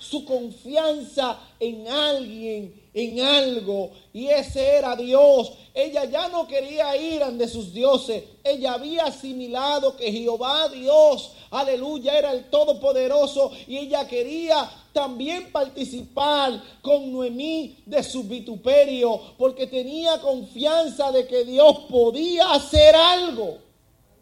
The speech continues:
Dios podía hacer algo.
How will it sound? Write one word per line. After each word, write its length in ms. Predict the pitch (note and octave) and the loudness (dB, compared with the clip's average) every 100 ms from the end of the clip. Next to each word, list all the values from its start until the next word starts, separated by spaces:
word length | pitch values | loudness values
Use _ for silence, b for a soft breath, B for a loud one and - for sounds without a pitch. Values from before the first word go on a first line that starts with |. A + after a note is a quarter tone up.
| _ _ _ _ _ _ _ _ _ - | _ _ _ _ _ _ _ _ _ -18
Dios 680 | D#3+ C4+ D#4+ E4+ F4 D#4+ G#3 | -10 4 4 6 0 -4 -2
podía 580 | C4+ C4 C4 D4+ D4+ | 2 4 2 2 0
hacer 340 | C4+ - C4 B3+ | 0 -4 -6 -4
algo. 640 | B3 C4 B3+ G3+ G3+ D#3+ | -4 -2 -2 -4 -8 -10